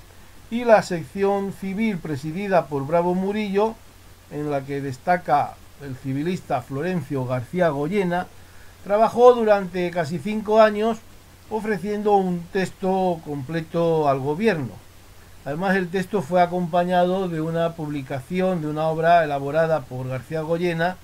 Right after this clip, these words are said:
titulada Concordancia, motivos y comentarios del Código Civil Español,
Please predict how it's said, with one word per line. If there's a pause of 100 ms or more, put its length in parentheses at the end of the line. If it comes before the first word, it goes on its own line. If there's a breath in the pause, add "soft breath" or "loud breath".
(560 loud breath)
titulada
Concordancia,
motivos
y
comentarios
del
Código
Civil
Español,